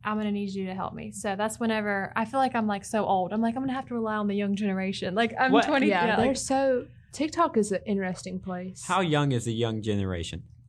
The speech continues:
Speaker 2: Who are, uh, how
Speaker 1: I was
Speaker 2: old?
Speaker 1: thinking, like, some of my girls in, like, tenth grade.
Speaker 3: Yeah,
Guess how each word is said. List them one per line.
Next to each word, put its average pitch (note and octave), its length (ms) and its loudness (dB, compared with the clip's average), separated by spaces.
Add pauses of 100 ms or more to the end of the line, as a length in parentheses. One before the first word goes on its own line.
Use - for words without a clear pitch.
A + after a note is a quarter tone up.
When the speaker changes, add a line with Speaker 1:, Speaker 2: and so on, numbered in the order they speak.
(140)
Speaker 2:
Who D3 140 4
are, C#3 140 2
uh, B2 60 -2 (120)
how B2+ 320 2
Speaker 1:
I D4 100 4
was D#4+ 100 -2
Speaker 2:
old? - 80 -12
Speaker 1:
thinking, A3 260 0
like, F#3+ 260 -6
some A3 160 -2
of G3 60 0
my F#3+ 120 -2
girls - 340 -8
in, G#3+ 120 -4
like, - 360 -8 (340)
tenth G#3 220 -6
grade. - 260 -8 (360)
Speaker 3:
Yeah, G3 300 2